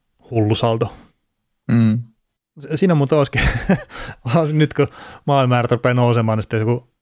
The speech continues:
Speaker 1: Panthers painaa jonkun yli kolmesataa maalia, niin sit siellä joku tekisikin sen neljänneksen niistä. Niin.
Speaker 2: <laughs> Kahdeksankymmentä maalia.
Speaker 1: Mm.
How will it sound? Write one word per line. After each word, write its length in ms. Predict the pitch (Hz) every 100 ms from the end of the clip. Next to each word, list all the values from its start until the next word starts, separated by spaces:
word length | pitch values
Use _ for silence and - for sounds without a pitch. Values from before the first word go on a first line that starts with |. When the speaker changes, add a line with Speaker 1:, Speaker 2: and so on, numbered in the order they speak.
| _ _
Speaker 1:
Panthers 340 | 135 117 120 -
painaa 320 | 113 110 110
jonkun 180 | 110 113
yli 100 | 110
kolmesataa 580 | 117 107 104 123 107
maalia, 360 | 117 117 - -
niin 120 | 123 - _ _
sit 180 | - 110
siellä 180 | 113 107
joku 180 | 104 110
tekisikin 360 | 110 113 131
sen 120 | 123
neljänneksen 480 | 117 107 107 113 120
niistä. 220 | 123 -
Niin. 800 | 143 _ _ _ _ _ - 156
Speaker 2:
<laughs> 20 | - - - - - - - - _ _ _ _ _ -
Kahdeksankymmentä 480 | 127 120 - - -
maalia. 180 | 135 120 - _ _ _
Speaker 1:
Mm. 220 | 143 127